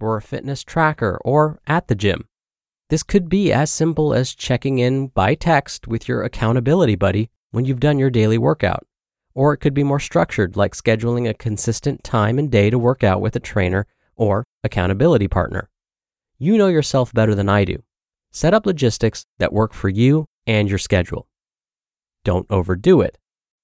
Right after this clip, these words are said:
Finally, I suspect you may be overdoing it during your one day of working out. Does this sound familiar? You feel stressed out because you avoided working out for the last few weeks. So when you do finally make it to the gym or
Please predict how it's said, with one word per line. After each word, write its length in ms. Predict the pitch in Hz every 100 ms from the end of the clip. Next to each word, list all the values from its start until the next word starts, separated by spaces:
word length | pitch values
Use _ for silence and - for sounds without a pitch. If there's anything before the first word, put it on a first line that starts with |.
| _ _ _ _ _
Finally, 500 | - 98 95 104 117
I 140 | 110
suspect 520 | 123 131 - 160 156 156
you 160 | 160
may 200 | 156 151
be 180 | 139 135
overdoing 640 | 123 113 110 139 170 135
it 160 | 135 113
during 280 | 135 147 135
your 140 | 127
one 260 | 107 110 104
day 200 | 95 95
of 100 | 90
working 380 | 87 - 104
out. 240 | 131 101 - _ _ _ _ _ _
Does 140 | 107 113
this 140 | 143
sound 240 | - 147
familiar? 480 | 147 127 131 143 156 - _ _ _ _
You 120 | 101
feel 180 | - 143
stressed 380 | - 202 202 170
out 200 | 156 -
because 320 | 120 113 95
you 120 | 101
avoided 420 | 92 90 110 151
working 380 | 147 143 151 147
out 200 | 107 104
for 120 | -
the 80 | 139
last 320 | 123 92 -
few 180 | - 131
weeks. 360 | 160 127 - _ _ _ _
So 160 | _ 117
when 160 | 107 104
you 100 | 101
do 320 | 107 190 117
finally 540 | - 98 101 135 147
make 220 | 139 139
it 80 | 147
to 80 | 151
the 100 | 143
gym 380 | 139 160 123 123 _ _
or 300 | - 110 131